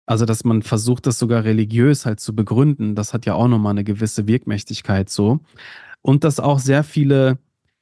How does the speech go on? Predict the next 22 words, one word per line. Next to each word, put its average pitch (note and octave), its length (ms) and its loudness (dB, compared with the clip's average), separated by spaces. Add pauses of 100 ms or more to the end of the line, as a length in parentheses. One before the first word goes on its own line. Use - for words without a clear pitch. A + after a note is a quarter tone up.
(180)
Erzählungen C3 1080 0 (160)
in, A#2 380 0
in A#2+ 140 2
der A#2+ 120 2
islamischen C3 720 0
Literaturgeschichte, B2 1300 -2 (160)
wo B2 360 -2
halt B2 200 -6
auch E3 260 -2
eben A#2+ 540 -2 (460)
ähnlich C3+ 380 0
wie C3+ 60 2
in B2+ 80 2
Europa B2 420 0
Frauen B2 480 -2
eigentlich A#2+ 240 -4
mit A#2+ 160 -4
dem A#2 140 -2
Dämon, A#2 600 -2
äh, G#2+ 140 -8
gleichgesetzt A2+ 800 -4
wurden. G2+ 420 -2